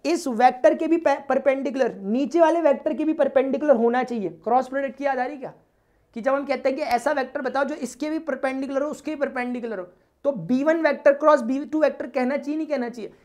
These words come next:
क्योंकि इस पहली line की direction B one से decide, decided है और दूसरी line की equation बी टू से decided है।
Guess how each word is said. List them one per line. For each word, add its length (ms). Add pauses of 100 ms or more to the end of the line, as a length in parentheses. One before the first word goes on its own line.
(120)
क्योंकि 200
इस 260
पहली 300
line 240
की 80
direction 400
B 160
one 160
से 100
decide, 480
decided 500
है 180 (240)
और 100
दूसरी 340
line 220
की 60
equation 420
बी 180
टू 160
से 120
decided 440
है। 280